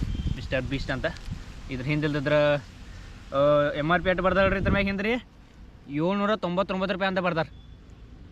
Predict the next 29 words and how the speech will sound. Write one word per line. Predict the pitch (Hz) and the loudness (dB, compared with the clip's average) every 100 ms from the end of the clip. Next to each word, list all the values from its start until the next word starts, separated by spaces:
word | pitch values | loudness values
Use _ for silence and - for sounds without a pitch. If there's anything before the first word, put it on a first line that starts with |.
| - | -16
ನಮ್ಮ | 143 143 156 | -6 -2 2
ಇತರ | 151 139 139 170 | 2 2 2 4
ಅವ್ರು | 170 | 6
Amazon-ದವ್ರ | 165 156 165 175 165 170 160 147 147 151 156 | 4 2 2 2 4 6 6 4 2 0 2
<laughs> | 175 151 - 147 - - - | 2 2 -2 -10 -10 -14 -10
ಚಿಪ್ಟಾ-, | 151 123 170 143 165 | -6 2 2 2 0
ಚಿಕ್ಟಾಸಿರ್ತಾರೆ | 160 131 170 170 165 | 0 2 2 2 2
ಇವ್ರನ್ನೆಲ್ಲ | 160 156 147 175 - - - - - - 139 | 2 2 2 2 0 -12 -12 -8 -10 -8 -2
ಇದು | 151 | 4
ಮಾಡ್ಬೇಕು | 156 156 151 | 4 4 2
ಅಂತ. | 151 196 - - - | 2 0 -2 -6 -2
ಮತ್ತೊಂದು | 156 202 202 | 0 2 4
ಏನೈತ್ರಿ | 196 185 | 2 4
ಇಲ್ಲಿ | 202 202 226 214 160 | 4 6 6 6 6
ಇದನ್ನ | 190 | 4
ಬಾಣದೆ | 196 185 170 | 4 4 4
ನೋಡ್ರಿ, | 160 147 | 2 2
ಏನ್ | 156 | 2
ಹೇಳ್ರಿ? | 170 165 | 2 2
ಇಲ್ಲಿ | 196 - - - | 0 -4 -14 -4
ನೋಡಿರಿ, | 147 143 131 - - | -2 -2 -4 -10 -4
ಇಲ್ಲೊಂದು | 151 165 | 2 2
ಸ್ಕ್ಯಾನರ್ | 185 180 160 190 | 2 2 2 2
ಕೊಡ್ಯಾರಿ, | 190 190 165 - - - - | 4 4 2 -2 -14 -20 -4
ಸ್ಕ್ಯಾನ್ | 180 175 202 | 2 4 4
ಮಾಡಿರ | 202 196 | 2 2
ತಗೋರಿ, | 185 190 202 | 0 2 2
ನಿಮ್ಗೆ | 165 - - 165 | 0 -6 -4 2
ಇಲ್ಲದ್ರೆ | 175 175 170 | 4 4 4